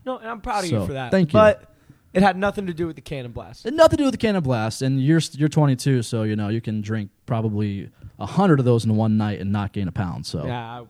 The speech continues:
Speaker 1: wouldn't say all that.
Speaker 2: Okay.
Speaker 1: But great beer either
Speaker 2: Great
Speaker 1: way.
Speaker 2: beer, nonetheless.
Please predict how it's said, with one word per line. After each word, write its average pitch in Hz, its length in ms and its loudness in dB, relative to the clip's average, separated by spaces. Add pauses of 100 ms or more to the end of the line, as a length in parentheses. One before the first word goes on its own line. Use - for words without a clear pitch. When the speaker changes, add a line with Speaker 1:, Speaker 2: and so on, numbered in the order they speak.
(120)
Speaker 1:
wouldn't 127 260 -16
say 123 180 -6
all 113 180 -6
that. 107 240 -8
Speaker 2:
Okay. 95 180 -2
Speaker 1:
But 185 420 4
great 147 240 2
beer 127 280 -2 (140)
either 135 220 4
Speaker 2:
Great - 40 0
Speaker 1:
way. 123 180 -2
Speaker 2:
beer, 90 80 -12 (140)
nonetheless. 110 540 0